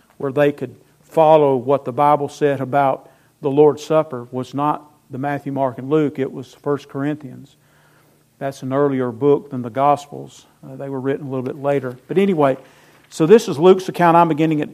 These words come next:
I'm in, uh, Luke four, uh, Luke twenty-two, beginning at verse fourteen, and your Bible probably says what my Bible says, institution of the Lord's Supper. "And when the hour had, when the hour came, he reclined at table,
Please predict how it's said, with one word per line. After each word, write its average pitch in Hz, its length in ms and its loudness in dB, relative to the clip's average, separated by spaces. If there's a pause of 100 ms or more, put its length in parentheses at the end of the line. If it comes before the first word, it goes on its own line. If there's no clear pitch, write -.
(160)
I'm 151 140 -4
in, 139 140 -2
uh, 127 260 -2 (840)
Luke 156 260 2
four, - 420 2
uh, 139 160 -4
Luke 156 240 -2
twenty-two, 156 420 -4
beginning 143 320 -2
at 139 80 -6
verse 135 220 -4
fourteen, 143 500 -2
and 127 100 -6
your 131 120 -4
Bible 131 320 0
probably 131 260 -4
says 127 220 -8
what 131 100 -8
my 131 160 -6
Bible 127 240 -6
says, 127 320 -8
institution 131 560 -8
of 120 60 -10
the 127 80 -8
Lord's 123 260 -6
Supper. 117 320 -12 (920)
"And 156 80 2
when 180 140 8
the 170 140 8
hour 208 300 10
had, 143 360 2 (240)
when 147 320 -4
the 147 160 4
hour 185 220 4
came, 127 720 -4 (920)
he 156 140 -4
reclined 147 600 2
at 143 120 -8
table, 135 640 -6